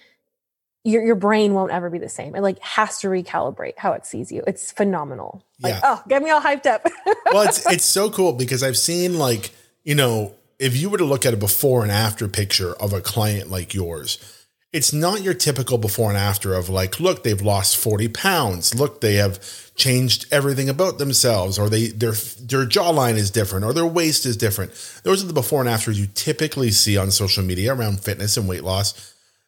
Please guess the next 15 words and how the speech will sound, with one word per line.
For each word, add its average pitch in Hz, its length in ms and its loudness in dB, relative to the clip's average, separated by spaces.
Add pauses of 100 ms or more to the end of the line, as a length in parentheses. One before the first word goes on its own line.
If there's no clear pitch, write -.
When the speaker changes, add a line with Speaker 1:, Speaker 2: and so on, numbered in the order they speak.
Speaker 2:
The 143 100 2
before 160 380 2
and 214 100 0
after, 117 640 2 (300)
you 117 160 0
know, 101 320 2 (500)
picture 143 380 2
I 117 60 2
have 104 320 2
of 95 120 -2
your 95 120 -4
client 127 500 -4 (500)
is 123 160 2
so 160 360 2
unique, 123 600 0